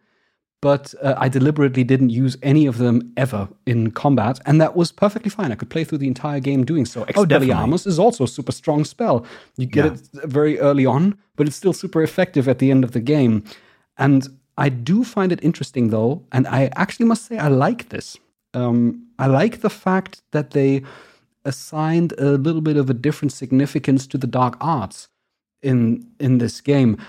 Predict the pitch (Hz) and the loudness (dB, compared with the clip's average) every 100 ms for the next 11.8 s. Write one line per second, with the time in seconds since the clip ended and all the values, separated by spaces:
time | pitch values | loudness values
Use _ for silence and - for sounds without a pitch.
0 | - 143 156 139 - 156 147 120 151 156 | -8 -2 -2 -2 2 4 4 2 2 2
1 | 131 120 123 127 139 - 135 139 139 123 | 0 0 -2 -2 -6 -2 -2 0 0 0
2 | 107 131 131 - _ 120 - - _ 123 | 2 2 0 -6 _ -4 -4 -18 _ -4
3 | 113 98 - _ 120 127 123 113 110 - | -2 -2 -6 _ 0 0 2 0 -2 2
4 | 135 120 - 104 107 98 104 - 104 - | 2 2 -2 -4 -4 -4 -6 -4 -6 -6
5 | 101 107 135 139 139 127 - 127 123 123 | -10 -2 -2 -2 -8 -8 -8 -4 0 0
6 | 110 - 110 - - 120 120 117 - 139 | -2 -4 -4 -2 -4 -4 -4 -6 -2 0
7 | 123 113 117 117 113 113 117 117 104 - | 0 2 2 2 2 2 2 2 -2 -8
8 | _ _ _ _ - 113 - - - 110 | _ _ _ _ -10 -10 -8 -10 -8 -8
9 | - - 110 107 - 214 113 104 131 175 | -8 -4 -4 -2 -2 -2 0 0 -2 -2
10 | - - _ _ 107 113 113 98 92 87 | -12 -20 _ _ -4 0 2 2 0 0
11 | - 92 85 80 76 85 - | -4 -8 -4 -6 -6 -12 -12